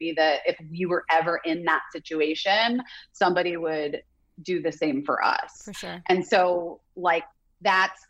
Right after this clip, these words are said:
Speaker 1: the, that's the part where Cricket, like,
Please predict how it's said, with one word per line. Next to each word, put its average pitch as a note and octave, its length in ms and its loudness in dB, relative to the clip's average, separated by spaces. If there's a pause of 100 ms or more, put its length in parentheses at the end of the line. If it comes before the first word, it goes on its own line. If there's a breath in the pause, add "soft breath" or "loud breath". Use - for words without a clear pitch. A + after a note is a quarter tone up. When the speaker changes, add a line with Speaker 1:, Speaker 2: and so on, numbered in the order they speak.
Speaker 1:
the, F3 480 -2 (360)
that's G#3+ 320 2
the A3+ 60 -8
part F3+ 300 -8
where E3+ 100 -12
Cricket, E3 680 -6
like, D3+ 280 0